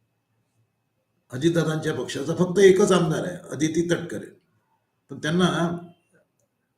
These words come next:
देवेंद्र फडणवीसांनी पालकमंत्रीपद दिलं आहे जिल्ह्याचं, रायगड. तर रायगडमध्ये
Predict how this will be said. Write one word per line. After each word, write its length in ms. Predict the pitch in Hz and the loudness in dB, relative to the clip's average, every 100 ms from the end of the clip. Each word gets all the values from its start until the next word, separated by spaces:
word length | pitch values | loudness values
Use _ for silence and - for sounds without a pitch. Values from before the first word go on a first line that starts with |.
| _ _ _ _ _ _ _ _ _ _ 147 | _ _ _ _ _ _ _ _ _ _ -6
देवेंद्र 300 | 151 175 170 | -2 0 0
फडणवीसांनी 480 | 165 160 156 160 | 0 -2 -2 -4
पालकमंत्रीपद 840 | 170 170 175 180 180 170 185 190 165 | -4 0 0 0 0 2 2 2 2
दिलं 180 | 180 175 | 2 2
आहे 200 | 160 - | 0 -2
जिल्ह्याचं, 420 | 156 156 - 185 - - - _ _ 147 | 0 0 2 2 0 -8 -16 _ _ 0
रायगड. 300 | 165 - - - - _ _ _ _ _ _ _ _ _ _ _ _ _ _ 123 | 2 2 -2 -8 -18 _ _ _ _ _ _ _ _ _ _ _ _ _ _ -10
तर 60 | |
रायगडमध्ये 880 | 110 147 170 170 170 170 175 - | -8 0 2 2 0 0 -2 -6